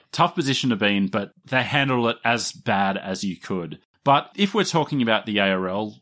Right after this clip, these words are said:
making a mockery of the international game, Super League's efforts in nineteen ninety-six were little better. So this started with the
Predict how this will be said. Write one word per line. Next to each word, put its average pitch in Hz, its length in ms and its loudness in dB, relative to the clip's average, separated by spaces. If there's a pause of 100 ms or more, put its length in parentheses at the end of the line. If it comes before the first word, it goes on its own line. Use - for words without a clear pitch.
(120)
making 104 380 -2
a 95 60 2
mockery 92 560 -4
of 98 160 -2
the 101 120 -2
international 87 640 -6
game, 90 360 -8 (460)
Super 175 400 2
League's 135 500 -2
efforts - 680 -6 (120)
in 113 160 0
nineteen 101 320 -2
ninety-six 95 720 -6 (400)
were 113 100 0
little 110 380 0
better. 87 400 -6 (680)
So 147 220 2
this 175 200 2
started 123 420 2
with 113 360 -2
the 104 400 0